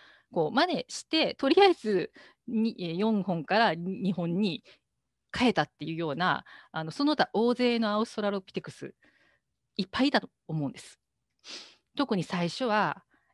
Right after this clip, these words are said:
「えー、四本足の方が安定するし、絶対二本足とかブームちゃうん。今はちょっとスルーしとこうか」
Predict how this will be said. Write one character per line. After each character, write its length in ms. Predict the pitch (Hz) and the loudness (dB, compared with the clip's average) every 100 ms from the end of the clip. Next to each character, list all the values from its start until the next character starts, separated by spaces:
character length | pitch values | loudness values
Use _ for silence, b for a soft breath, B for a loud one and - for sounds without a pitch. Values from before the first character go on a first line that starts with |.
| - | -10
「え 460 | 175 202 247 269 269 | -4 0 2 4 2
ー、 100 | 175 | 2
四 360 | 254 320 330 | 0 0 -2
本 400 | 320 311 302 277 | -2 0 2 2
足 220 | 190 - | 0 -2
の 140 | 147 143 | -8 -8
方 320 | - 175 147 | -8 -8 -8
が 160 | - 170 | -6 0
安 180 | 240 247 | 2 0
定 300 | - 226 214 | -2 -4 -4
す 160 | - | -4
る 100 | 185 | -6
し、 300 | 185 - - B B - | -6 -10 -14 B B -8
絶 240 | 185 294 - | -4 -4 0
対 160 | 311 | 2
二 120 | 208 165 | 2 0
本 220 | 226 269 | 2 2
足 140 | 185 | 0
と 80 | - | -4
か 120 | - | -8
ブ 120 | 147 | 0
ー 140 | 262 277 | 2 2
ム 120 | 147 | 0
ち 220 | - - | -6 -4
ゃ 200 | 240 233 | -2 -2
う 40 | 165 | -6
ん。 60 | - _ _ b b b b b _ _ | -14 _ _ b b b b b _ _
今 200 | 175 262 | 0 2
は 40 | |
ち 80 | 240 | 2
ょ 20 | |
っ 20 | 196 | -4
と 60 | |
ス 220 | 139 - | -8 -2
ル 80 | 196 | 0
ー 20 | |
し 60 | 233 | 0
と 100 | 165 | -4
こ 60 | - | -10
う 40 | |
か」 180 | - | -14